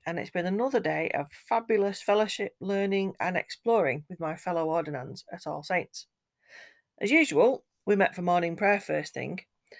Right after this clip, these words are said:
and we heard a reflection from Bishop Mark, where he told us a little bit about the time when he served with Mother Teresa before he was ordained. My takeaway message after listening to him today is, "Love harder."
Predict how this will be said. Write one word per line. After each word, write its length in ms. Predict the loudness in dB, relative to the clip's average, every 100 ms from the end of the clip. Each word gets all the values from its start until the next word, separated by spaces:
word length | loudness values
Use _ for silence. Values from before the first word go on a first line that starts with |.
| _
and 120 | 0 2
we 80 |
heard 200 | 6 8
a 40 | 6
reflection 560 | 4 4 2 0 -4
from 180 | -2 -2
Bishop 300 | -2 -2 -4
Mark, 420 | -2 -2 -4 -10 -12
where 160 | -8 -6
he 80 |
told 260 | -2 -2 -2
us 80 | -2
a 60 |
little 220 | -4 -2 -2
bit 200 | -2 0
about 220 | 0 0
the 40 |
time 320 | -4 -4 -2
when 120 | -4 -4
he 80 |
served 340 | -2 -2 -2 -4
with 120 | -8
Mother 220 | -6 -8
Teresa 600 | -8 -2 0 0 -2 -4 -6 _ _ _ -12
before 340 | -6 2 2
he 160 | 2 -4
was 140 | -4
ordained. 480 | -4 0 0 -2 -6 _ _ _ _ _ _ _ _
My 160 | -2 2
takeaway 440 | 2 4 4 4
message 380 | 4 0 0 0
after 240 | -2 0
listening 320 | -2 -2 -4 -4
to 140 | -6
him 80 | -6
today 340 | 0 2 2
is, 380 | 0 -4 -4 -8 -14 _ _ _ _ -4
"Love 320 | 0 0 -2
harder." 460 | -6 -4 -6 -8